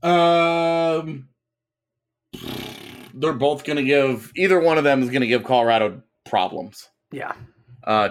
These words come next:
Speaker 1: different problems, very different problems.
Speaker 2: Well, that's
Speaker 1: But
Speaker 2: Yeah, go ahead.
Speaker 1: But, but they, they each present a, a unique set of challenges, uh, from one another. It's not like, it's not like the same stylistic team, you know,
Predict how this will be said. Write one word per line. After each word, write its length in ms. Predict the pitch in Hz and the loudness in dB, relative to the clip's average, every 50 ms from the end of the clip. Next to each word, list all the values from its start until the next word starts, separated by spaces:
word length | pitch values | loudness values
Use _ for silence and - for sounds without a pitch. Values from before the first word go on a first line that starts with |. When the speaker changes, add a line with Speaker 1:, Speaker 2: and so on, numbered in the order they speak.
| - | -2
Speaker 1:
different 340 | - 226 226 226 220 180 131 | -2 -2 0 0 -2 -2 -2
problems, 460 | 135 147 139 131 120 120 113 110 110 | 0 2 2 2 2 0 -4 -4 -6
very 380 | 113 117 127 156 170 160 135 113 | -10 -6 -4 -2 0 0 0 -2
different 320 | 95 101 - 101 92 - | -2 -6 -12 -12 -14 -8
problems. 600 | 92 92 95 95 - 95 95 92 98 98 - - _ _ _ _ _ _ _ _ - - _ _ _ | -4 -4 -4 -4 -4 -6 -10 -10 -12 -14 -20 -20 _ _ _ _ _ _ _ _ -20 -20 _ _ _
Speaker 2:
Well, 100 | - 262 | 0 2
that's 240 | 262 285 302 269 277 | 2 2 2 2 2
Speaker 1:
But 160 | 262 254 - - - _ _ _ _ _ _ _ _ _ _ _ | 2 2 0 -2 -6 _ _ _ _ _ _ _ _ _ _ _
Speaker 2:
Yeah, 200 | - 139 117 - | -12 -10 -10 -8
go 120 | - 156 156 | -4 -4 -2
ahead. 200 | 147 127 - - _ _ _ _ _ _ _ _ - | -2 -4 -6 -10 _ _ _ _ _ _ _ _ -12
Speaker 1:
But, 420 | - 131 113 156 147 143 131 101 104 | -8 -2 2 2 2 2 0 0 0
but 220 | 143 147 131 98 | 0 0 2 2
they, 300 | 143 151 156 160 147 139 | 0 0 2 2 0 -2
they 200 | 123 113 143 160 | -2 -2 -2 -2
each 340 | 156 156 170 175 170 - - | -2 0 0 -2 -2 -2 -4
present 600 | - 160 151 131 117 123 135 131 131 123 - - - | -2 0 0 0 0 2 2 2 2 0 -2 -2 0
a, 320 | 127 127 123 113 - 98 | 2 2 2 2 0 0
a 40 | 127 | -2
unique 520 | 117 110 123 131 127 123 127 131 120 - | 0 0 0 0 0 2 0 -2 -2 -2
set 240 | - - 143 127 120 | -4 -2 0 0 0
of 100 | 117 113 | 0 -2
challenges, 880 | - - 127 110 107 110 110 104 98 101 101 90 90 98 107 - - - - | -4 -4 -2 -2 0 -2 -2 -4 -6 -6 -6 -6 -6 -6 -8 -12 -16 -10 -6
uh, 200 | - 104 98 92 | -4 -2 -2 -4
from 340 | - - - 110 110 98 95 | -6 -4 -4 -4 -4 -4 -4
one 140 | 98 98 87 | -8 -6 -6
another. 360 | 87 92 85 80 78 78 73 | -6 -6 -6 -6 -4 -6 -6
It's 200 | - - - - | -6 -8 -6 -4
not 200 | 113 110 104 71 | -2 -2 -2 -2
like, 340 | 78 107 117 113 - - - _ - - - _ _ _ _ | 0 0 -2 -2 -4 -8 -20 _ -20 -20 -20 _ _ _ _
it's 100 | _ - | _ -4
not 160 | 143 143 139 | -2 0 0
like 140 | 135 139 139 | 0 -2 -4
the 80 | - 117 | -6 -10
same 300 | - - 151 135 127 117 | -6 -4 -2 -2 -2 -4
stylistic 760 | - - 139 127 127 127 117 110 117 117 117 - 113 113 - | -4 -2 0 2 2 2 0 -2 -6 -8 -8 -10 -14 -12 -8
team, 420 | - 127 117 113 110 107 104 113 - | -6 -4 -4 -4 -6 -10 -12 -14 -10
you 120 | 110 117 | -8 -6
know, 240 | 110 104 98 92 - | -6 -6 -6 -8 -12